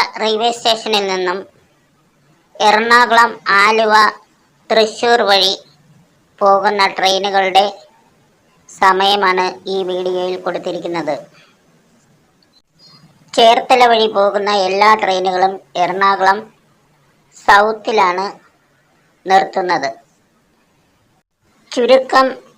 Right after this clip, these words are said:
ചില ട്രെയിനുകൾക്ക് ഒഴികെ ബാക്കിയുള്ള ട്രെയിനുകൾക്കൊന്നും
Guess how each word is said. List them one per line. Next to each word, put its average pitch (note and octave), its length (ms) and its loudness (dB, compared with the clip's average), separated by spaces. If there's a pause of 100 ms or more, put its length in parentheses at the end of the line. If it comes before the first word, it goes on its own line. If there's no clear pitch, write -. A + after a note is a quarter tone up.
(140)
ചില G#3+ 140 -2 (160)
ട്രെയിനുകൾക്ക് A3 680 -2 (260)
ഒഴികെ G3 380 -2 (2250)
ബാക്കിയുള്ള G#3+ 640 2 (140)
ട്രെയിനുകൾക്കൊന്നും G3 800 0